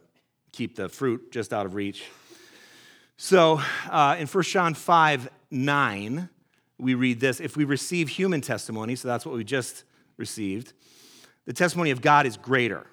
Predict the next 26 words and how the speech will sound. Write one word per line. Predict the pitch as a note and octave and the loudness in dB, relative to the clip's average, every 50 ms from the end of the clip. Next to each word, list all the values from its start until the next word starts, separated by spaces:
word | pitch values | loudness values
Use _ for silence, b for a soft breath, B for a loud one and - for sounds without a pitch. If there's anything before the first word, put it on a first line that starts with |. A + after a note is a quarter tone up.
| _ _ _ _ | _ _ _ _
For | - B2 A2+ A2+ | -8 -6 -6 0
this | A#2 E3+ F#3+ E3+ E3+ | 4 4 4 4 2
is | D#3+ | -4
the | C3 A#2+ | -6 -4
testimony | - C3 A2+ - B2 A2+ G#2+ G#2 | -4 -4 -4 -4 -4 -6 -6 -6
of | F#2 F2+ | -6 -2
God, | A2 G2 F#2+ F2+ F2+ F2+ F#2 - - _ _ - | -2 0 0 0 -2 -4 -6 -12 -20 _ _ -10
that | - A2 | -6 -4
he | A2+ | -4
has | G#2 - | -4 -4
testified | - C3 A2+ - - A#2 G2+ - | -6 -6 -8 -6 -6 -8 -8 -8
to | G#2+ | -8
his | F2+ - | -10 -10
Son." | - G2+ F#2 F2 b b b b b - | -10 -12 -12 -14 b b b b b -8
And | C3 C#3+ | -2 0
the | D3 | 2
word | D3 C#3+ A#2+ | 2 2 2
greater | G#2 B2+ B2+ B2 C3+ D3 D#3+ F3+ F3 | 0 0 2 2 2 2 0 0 -2
means | - C#3+ B2+ A#2+ A2+ A2+ - - - | -4 -4 -4 -4 -4 -6 -8 -10 -8
older. | G2+ G#2 G#2 G#2 F#2+ - - - - - _ _ _ _ _ _ _ _ _ _ _ _ _ _ _ _ _ _ _ _ _ _ - | -6 -4 -4 -6 -6 -10 -12 -14 -16 -20 _ _ _ _ _ _ _ _ _ _ _ _ _ _ _ _ _ _ _ _ _ _ -10
And | A#2+ A2+ | -8 -6
it | C3 C3 | -4 -4
reminds | B2+ B2 B2 A#2+ B2 B2+ C#3 C3+ A#2+ B2 | -2 -2 0 0 0 0 -2 -4 -4 -4
me | B2+ A#2+ A#2 | -4 -2 -2
of | A2 G#2+ F#2+ F2+ F#2 G#2 | -2 -2 -4 -6 -8 -6
the | G#2+ G#2+ G#2 G2 G2 G#2 - | -4 -2 -2 -2 -2 -4 -8